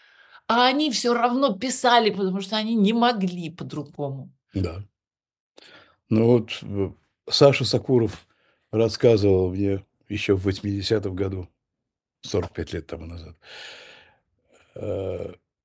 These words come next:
Speaker 2: о том, какие трудности приходится преодолевать кинорежиссёру, которому приходится где-то покупать плёнку, платить съёмочной бригаде, что всю эту плёнку где-то хранить, потом где-то её перепрятывать, чтобы её не, не стёрли, просто не смыли.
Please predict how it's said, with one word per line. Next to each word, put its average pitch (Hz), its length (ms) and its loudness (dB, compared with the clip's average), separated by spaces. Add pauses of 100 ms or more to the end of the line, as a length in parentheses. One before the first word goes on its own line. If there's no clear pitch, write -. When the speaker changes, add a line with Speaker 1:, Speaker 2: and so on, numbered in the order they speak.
(160)
Speaker 2:
о 98 120 4
том, 110 440 6
какие 110 420 -2
трудности 120 760 4 (180)
приходится 110 520 2
преодолевать 101 760 4
кинорежиссёру, 98 960 2
которому 90 360 -4
приходится 90 500 -4
где-то 90 220 -4
покупать 120 580 4
плёнку, 92 500 0 (720)
платить 101 440 2
съёмочной 110 560 0
бригаде, 107 500 0
что 92 240 -10
всю 104 200 0
эту 98 140 0
плёнку 98 500 0 (640)
где-то 110 320 2
хранить, 104 520 4
потом 95 240 -2
где-то 98 260 0
её 98 120 4
перепрятывать, 107 680 0
чтобы 92 280 -6
её 95 160 -2
не, 87 560 -8 (140)
не 101 120 0
стёрли, 120 460 2
просто 92 280 -6
не 92 80 -2
смыли. 107 480 0